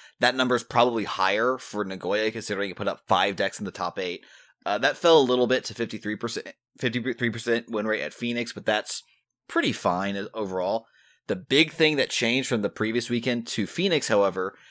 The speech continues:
is that at Brussels, um,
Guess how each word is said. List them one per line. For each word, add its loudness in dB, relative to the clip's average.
is -4
that 2
at -2
Brussels, 0
um, -4